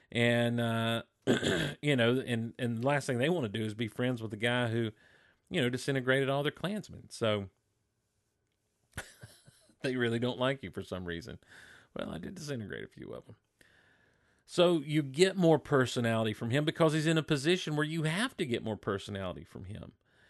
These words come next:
You know, and that's one of the things that, that again, this show will do well throughout the fir-,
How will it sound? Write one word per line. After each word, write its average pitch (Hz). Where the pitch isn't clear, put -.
You 135
know, 139
and 147
that's 170
one 180
of 175
the 147
things 143
that, 120
that 117
again, 113
this 113
show -
will 113
do 110
well 110
throughout 110
the 107
fir-, 110